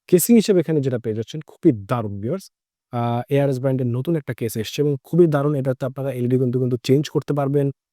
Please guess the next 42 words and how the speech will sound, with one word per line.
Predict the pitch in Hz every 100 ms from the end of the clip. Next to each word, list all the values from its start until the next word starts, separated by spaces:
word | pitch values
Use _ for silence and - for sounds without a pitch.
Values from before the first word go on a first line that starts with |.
| _
চাইলে | - 120 117
অফ | 123 -
করতে | 165 139 135
পারবেন, | 139 127 135
সব | 127 - 185
ধরনের | 147 151 143
ফ্যাসিলিটিস | 127 123 127
কিন্তু | - 117 110 -
এই | 135
কেসিংটাতে | 117 117 113 113
রয়েছে। | 117 135
এবং | 131
এটা | 113 127 120 - - -
আপনারা | 113 120 127
এটিএক্স | 123 131 131
মাদারবোর্ড | 117 123 123 117
এটা | 110
ইউজ | 110 -
করতে | 151 139
পারবেন, | 117 113 117
একটা | 113 -
কেসিং | 123 127 123 120
কিনলে | 131 107
সব। | 113 135
এবং | 131 147 -
খুবই | 220 208
দারুণ, | 139 104 90 _ _ _ _ _
মানে | 143 - -
কেসিংটা | 147 147 170 165
নতুন | 127 127 175
এসছে | 165 143 - 202
এবং | 156
এটা | 147 123
দিয়ে | 127 147
আমরা | 127 117
এই |
প্যাকেজটা | 104 98 98 107
দেয়া | 98 98 92 _ _ _
শুরু | - 151 151
করলাম। | 147 135 139
পিছনে | 139 - 151 151
দুই, | 131 123